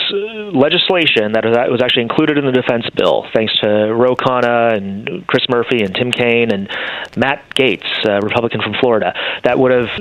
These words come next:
stated clearly Trump does not have the authorization for war with Iran and would have really put a legal check against this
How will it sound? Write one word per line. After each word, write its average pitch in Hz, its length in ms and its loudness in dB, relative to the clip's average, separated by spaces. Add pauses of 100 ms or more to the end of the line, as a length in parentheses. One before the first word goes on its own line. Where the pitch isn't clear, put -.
(120)
stated 139 300 0
clearly 139 260 2
Trump 135 320 -4
does 117 120 -2
not 123 180 0
have 117 120 0
the 110 220 2
authorization 107 600 0
for 110 120 -2
war 120 200 4
with 113 120 2
Iran 117 460 2
and 127 220 0
would 196 100 4
have 185 80 -2
really 160 240 2
put 165 220 0
a 120 40 2
legal 117 360 0
check 135 300 2
against 107 360 -2 (160)
this 110 120 0